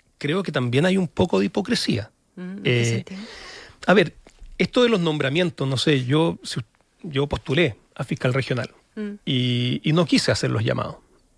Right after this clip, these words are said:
Speaker 1: Eh, y no llamé a nadie. Eh,
Speaker 2: ¿Y
Speaker 1: pensé
Speaker 2: tú
Speaker 1: que
Speaker 2: crees que por eso te fue mal?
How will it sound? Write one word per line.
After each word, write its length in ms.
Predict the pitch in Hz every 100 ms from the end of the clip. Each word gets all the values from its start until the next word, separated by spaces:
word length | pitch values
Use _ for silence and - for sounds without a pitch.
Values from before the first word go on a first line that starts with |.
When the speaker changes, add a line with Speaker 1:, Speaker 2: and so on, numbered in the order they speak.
| _ _ _
Speaker 1:
Eh, 320 | 127 117 113 -
y 80 | 135
no 100 | 180
llamé 200 | 170 214
a 40 |
nadie. 340 | 233 117 110 - _ _ - - _ _
Eh, 240 | 127 123
Speaker 2:
¿Y 20 | 123
Speaker 1:
pensé 320 | 131 151 160
Speaker 2:
tú 60 |
Speaker 1:
que 60 | 165
Speaker 2:
crees 120 | 220
que 100 | 233
por 120 | 202
eso 100 | 220
te 80 | 226
fue 140 | 226
mal? 120 | 220